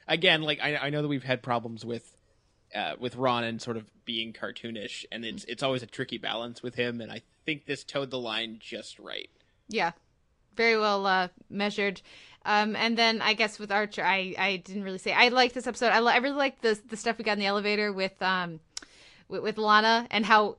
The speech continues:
Speaker 2: immediately undercut it was <laughs> as soon as, as he got the call from Katya. So yeah, I
Speaker 1: Yes. <laughs>
Speaker 2: that was, that was pretty good. And how messed up Lana clearly is. <laughs>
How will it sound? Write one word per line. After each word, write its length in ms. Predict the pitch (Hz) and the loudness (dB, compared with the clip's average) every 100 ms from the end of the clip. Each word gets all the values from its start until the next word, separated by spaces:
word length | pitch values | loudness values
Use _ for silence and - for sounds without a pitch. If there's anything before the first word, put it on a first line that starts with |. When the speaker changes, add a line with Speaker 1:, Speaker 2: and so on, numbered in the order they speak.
| _ | _
Speaker 2:
immediately 460 | 214 208 220 214 214 | -2 0 0 2 2
undercut 340 | 208 202 214 | 2 2 2
it 80 | 208 | 4
was 420 | 240 247 254 - - | 4 4 2 -6 -6
<laughs> 40 | |
as 140 | 233 226 | -6 -4
soon 320 | - 233 277 226 | -4 2 2 4
as, 220 | 254 - - - - - | 0 -2 -16 -12 -10 -2
as 160 | 254 226 | -2 0
he 80 | |
got 220 | 220 214 202 | 2 2 0
the 80 | |
call 220 | 214 208 202 | 0 2 2
from 160 | 202 | -2
Katya. 440 | 202 185 185 202 208 | 0 0 0 -4 -6
So 260 | 190 180 - - - | -6 -8 -10 -20 -6
yeah, 140 | 240 208 | 8 10
I 60 | |
Speaker 1:
Yes. 280 | 247 - - - - | 10 6 -4 -8 -8
<laughs> 100 | 170 170 - 151 - - - | -4 -4 -4 -6 -6 -12 -4
Speaker 2:
that 120 | - 262 | 2 2
was, 160 | 254 | 2
that 120 | - 262 | 0 -2
was 100 | 262 | -2
pretty 220 | - 233 | -2 0
good. 80 | - | 4
And 140 | 269 | 6
how 200 | 262 285 | 6 6
messed 380 | 262 233 233 - | 6 4 2 4
up 260 | 202 196 - | 6 6 4
Lana 320 | 208 196 208 | 2 4 2
clearly 460 | 208 220 214 202 202 | 0 0 0 2 2
is. 460 | 196 208 226 220 | 2 2 0 -4
<laughs> 40 | - | -10